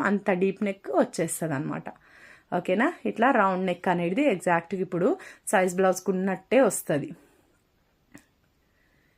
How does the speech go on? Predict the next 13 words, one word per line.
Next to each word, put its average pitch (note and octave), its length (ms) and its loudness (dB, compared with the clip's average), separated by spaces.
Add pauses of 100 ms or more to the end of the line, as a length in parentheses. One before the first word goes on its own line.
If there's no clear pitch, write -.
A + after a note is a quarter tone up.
(140)
ఈ A#3 100 2
విధంగా G#3+ 440 4
ఇప్పుడు A3 340 0
మనం F#3 180 -2
బ్యాక్ F#3+ 280 2
పార్ట్ F3 160 0
అయితే F3 180 0
కటింగ్ F3+ 380 -2
చేసేసుకుందాము. F3+ 760 0 (3750)
చూడండి, A3+ 380 4
మనం C4 260 4
కటింగ్ A3+ 400 2
చేసేప్పుడు G#3+ 640 4